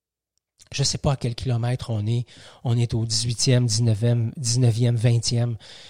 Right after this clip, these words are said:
J'ai aucune idée, mais il reste encore plusieurs kilomètres avant de se rendre.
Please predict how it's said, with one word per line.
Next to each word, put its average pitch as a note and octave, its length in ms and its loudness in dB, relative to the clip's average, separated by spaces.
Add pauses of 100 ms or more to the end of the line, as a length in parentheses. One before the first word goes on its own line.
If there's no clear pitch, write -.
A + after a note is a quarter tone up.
(200)
J'ai C#3 100 0
aucune - 240 0
idée, B2 280 2
mais A#2 120 2
il A#2+ 60 4
reste B2+ 260 2
encore B2 520 0
plusieurs B2 380 0
kilomètres A2+ 480 -2
avant G#2 200 -2
de - 40 -6
se G#2+ 120 -6
rendre. G2 260 -10